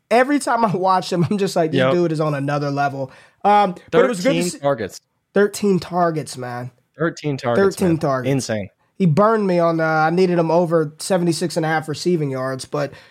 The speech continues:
Speaker 1: it was good to see Tua get the ball out of his hands quick. It's good to see him, uh, get back
Speaker 2: Yep,
Speaker 1: on the
Speaker 2: came
Speaker 1: field
Speaker 2: back with a
Speaker 1: and
Speaker 2: win.
Speaker 1: Yeah, come back with a win. Uh,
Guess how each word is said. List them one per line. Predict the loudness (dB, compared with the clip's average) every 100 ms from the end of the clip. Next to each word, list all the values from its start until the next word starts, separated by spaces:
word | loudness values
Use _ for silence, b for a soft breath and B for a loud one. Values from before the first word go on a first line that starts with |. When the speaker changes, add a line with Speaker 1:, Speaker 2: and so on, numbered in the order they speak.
| B
Speaker 1:
it | 0
was | 2
good | 2 0
to |
see | 0 -4
Tua | 0 2 4
get | 2
the | 0
ball | 2 2 2
out |
of | 0
his | -2
hands | -2 -4 -4
quick. | 0 0 0
It's | -4
good | -2 -2
to |
see | -2 -2 0
him, | -2 -2 -4
uh, | -4 -6 -8 -12 b b b
get | -2
back | 0 0
Speaker 2:
Yep, | 0
Speaker 1:
on | 0
the |
Speaker 2:
came | 2 2
Speaker 1:
field | 2
Speaker 2:
back |
with | 2
a | 2
Speaker 1:
and |
Speaker 2:
win. | 2 2 -2 _
Speaker 1:
Yeah, | -4 -2
come | -2 -2
back | -2 -2
with | -4
a | -4
win. | -2 -2 -2 -6 b b b b b 0
Uh, | 2 2